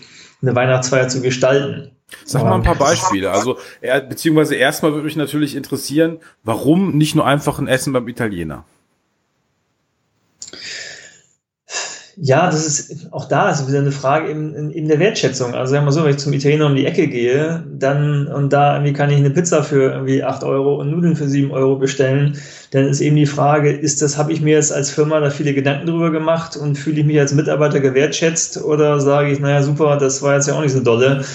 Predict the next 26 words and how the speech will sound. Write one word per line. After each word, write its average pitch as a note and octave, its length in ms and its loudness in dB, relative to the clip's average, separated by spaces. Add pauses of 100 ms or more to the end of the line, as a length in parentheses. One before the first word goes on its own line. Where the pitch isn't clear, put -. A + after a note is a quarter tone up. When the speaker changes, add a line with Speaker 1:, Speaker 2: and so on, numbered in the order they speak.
(140)
Speaker 2:
Ah, D3 300 -8
okay, C#3 300 0
Speaker 1:
Ähm, C3+ 200 0 (140)
Speaker 2:
verstehe. B2+ 340 -8
Ich G#2+ 80 -10
frage E3+ 240 -2
jetzt E3 120 -8
ganz F#3 240 -4
bewusst, D3 400 -4
weil, D3 260 2
äh, C3+ 280 0
das, B2+ 400 -2
das B2+ 220 0
finde E3 180 0
ich D3+ 80 -4
sehr C#3+ 140 2
interessant, C#3+ 440 -2
weil D#3 120 0
du C#3+ 100 -6
quasi C3+ 340 -2
damit D3 360 0
dann C3 140 0
ja B2 140 2
sagst, A2 500 0
okay, C#3 520 -2 (420)
äh, B2+ 460 4